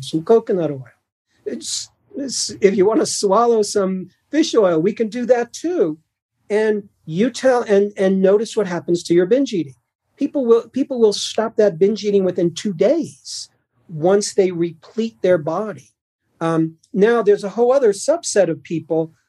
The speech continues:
who binge eating is driven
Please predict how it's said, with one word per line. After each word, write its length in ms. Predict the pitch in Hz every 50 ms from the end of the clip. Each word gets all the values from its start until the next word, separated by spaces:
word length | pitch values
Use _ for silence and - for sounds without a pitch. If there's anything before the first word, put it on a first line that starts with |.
| _ _ _ _
who 680 | - - 202 196 196 190 190 190 190 185 185 190 185 - 147
binge 320 | 160 202 233 254 233 214
eating 580 | 208 196 190 175 180 180 180 175 175 180 180 - _ _ _ _ _ _ _ _ _ -
is 600 | 175 175 180 180 180 175 175 180 170 160 165 - - 156
driven 680 | 131 156 170 185 190 190 202 196 196 190 190 185 -